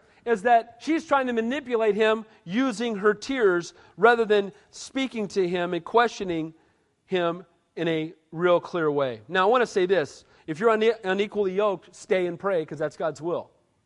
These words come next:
Amen? If you're already married, stay and pray. That's God's will. And God can use you to draw that person unto him. So she starts to cry, and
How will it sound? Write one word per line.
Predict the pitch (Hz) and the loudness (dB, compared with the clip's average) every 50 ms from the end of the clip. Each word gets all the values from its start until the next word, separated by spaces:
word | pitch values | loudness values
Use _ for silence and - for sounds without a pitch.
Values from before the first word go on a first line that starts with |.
| _ _ _ _ _ _ _ | _ _ _ _ _ _ _
Amen? | 156 160 160 160 180 226 - - _ _ _ _ _ _ _ _ _ _ _ _ _ | -4 -2 -2 -2 -4 -4 -8 -14 _ _ _ _ _ _ _ _ _ _ _ _ _
If | _ - | _ 0
you're | 170 175 | 2 4
already | 208 240 269 | 4 4 2
married, | 254 269 294 294 247 208 202 - | 0 0 0 0 0 0 -2 -4
stay | - - 220 208 196 208 | -6 -4 0 2 2 2
and | 190 175 | 2 0
pray. | - 214 208 175 156 | 0 0 0 2 2
That's | 160 160 156 - | 0 0 0 -2
God's | - 190 160 151 - 151 | -2 -2 -2 -2 -2 -2
will. | 175 196 196 151 127 - - _ _ _ _ _ | 0 0 0 0 -2 -4 -8 _ _ _ _ _
And | 147 165 156 | -8 -4 0
God | 190 190 202 208 202 | 2 4 4 4 2
can | - 202 180 | -2 -6 -6
use | 180 180 202 214 214 185 135 | -6 -6 -6 -6 -6 -6 -8
you | 160 202 208 185 165 156 147 143 - _ _ _ _ | -8 -4 -2 -2 -2 -2 -4 -8 -12 _ _ _ _
to | - 165 | -16 -8
draw | 143 170 185 180 170 | 0 2 4 4 6
that | 165 165 - | 4 2 2
person | - 190 185 170 - 165 151 | 0 0 0 0 -2 -6 -6
unto | 147 143 139 - 147 139 | -6 -6 -6 -8 -8 -6
him. | 143 151 151 139 127 113 - _ _ _ _ _ _ _ _ _ _ - _ | -4 -4 -4 -4 -6 -8 -14 _ _ _ _ _ _ _ _ _ _ -20 _
So | - - 240 | -2 -2 -2
she | - - 262 233 | 0 0 -4 -4
starts | - - 294 302 311 - - | 4 6 6 6 6 4 -2
to | 277 254 | -8 -8
cry, | - - 247 254 254 262 277 277 277 254 - - - - _ _ _ | -2 4 6 8 10 10 8 8 6 0 -4 -10 -20 -20 _ _ _
and | 220 208 208 196 175 | -2 -2 -2 -2 -4